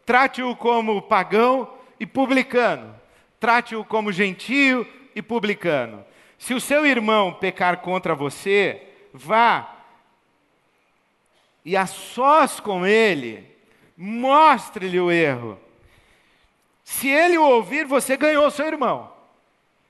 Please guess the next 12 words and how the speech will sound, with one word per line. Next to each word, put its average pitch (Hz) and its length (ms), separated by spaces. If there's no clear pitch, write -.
Se - 200
ele 370 260
não 311 140
ouvir, 240 520
leve 277 360
dois 247 420
ou 190 160
três 190 380
outros, 202 400
de 180 80
modo 202 260
que 208 260